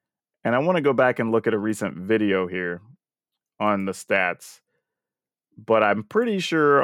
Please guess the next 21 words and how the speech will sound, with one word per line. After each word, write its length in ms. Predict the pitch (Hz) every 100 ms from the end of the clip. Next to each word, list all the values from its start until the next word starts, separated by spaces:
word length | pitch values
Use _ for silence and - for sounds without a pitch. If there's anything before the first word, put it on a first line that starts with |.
| -
on 360 | 123 117 110 110
YouTube, 840 | 123 156 143 107 92 90 90 95 _ _ _ _ _ _ _ _ _ -
even 300 | 151 175 147
a 300 | 117 104 92 - _ _ _ _ _ _ _ _ _ _ _ _ _ -
average 500 | 117 143 147 143 117
to 120 | -
bad 720 | 101 95 117 135 117 101 98 98 _ _ - _ _ _ _ _ _ _ -
C 280 | - 123 110
P 180 | 113
M 180 | 107 101
for 160 | 95 107
me 380 | 107 101 92 - _ _ _ _ _ _ _
right 280 | 123 113 104
now 420 | 120 139 123 110
on, 220 | - 110
like, 180 | 107 104
one 120 | 117
of 40 | 117
my 120 | 101
gameplay 440 | 107 120 113 107
videos 500 | 95 95 95 92 85